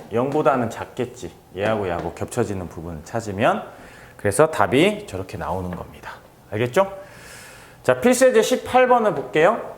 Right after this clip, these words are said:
자, 필수 예제 십팔 번 보면 자, 여기서 쓱 봤더니 두 근의 부호가 서로 다르고 두 근의 절대값이 같다. 밑줄 쳐봐요.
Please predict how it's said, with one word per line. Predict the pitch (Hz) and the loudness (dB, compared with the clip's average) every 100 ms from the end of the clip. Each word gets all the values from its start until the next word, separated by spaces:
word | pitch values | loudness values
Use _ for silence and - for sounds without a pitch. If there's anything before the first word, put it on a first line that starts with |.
| - - - - - - - - - - - - - - _ _ _ - - - - - - - - - - - - - - | -12 -12 -16 -20 -20 -20 -20 -20 -18 -20 -20 -20 -20 -20 _ _ _ -18 -18 -16 -16 -16 -20 -20 -20 -20 -20 -20 -20 -20 -6
자, | - | -2
필수 | 143 247 254 | 2 2 4
예제 | 220 | 2
십팔 | - - 254 | 0 2 4
번 | 240 196 | 4 4
보면 | 160 175 131 - - - - - _ _ _ - - - - | 4 4 2 -4 -16 -20 -20 -20 _ _ _ -20 -20 -20 -6
자, | 123 | 2
여기서 | 135 160 165 | 4 4 2
쓱 | 165 170 170 170 160 156 151 143 - | 2 4 6 8 6 6 4 2 0
봤더니 | 107 - 110 117 85 - - - - - - | -2 0 0 0 -4 -10 -20 -20 -20 -20 -4
두 | 190 220 | 2 4
근의 | 208 202 208 202 196 | 6 6 6 4 4
부호가 | 170 180 180 | 4 6 4
서로 | 170 202 196 | 4 2 2
다르고 | 196 127 131 127 143 - - - - - - - - | 2 0 2 2 0 -2 -16 -20 -20 -20 -20 -20 -8
두 | - 202 180 | 2 4 6
근의 | 185 185 | 4 4
절대값이 | 151 151 196 190 - 160 | 4 2 2 2 0 -2
같다. | 120 - 127 - - | -4 0 -2 -2 -10
밑줄 | 113 143 | -6 -4
쳐봐요. | 135 123 | -2 -4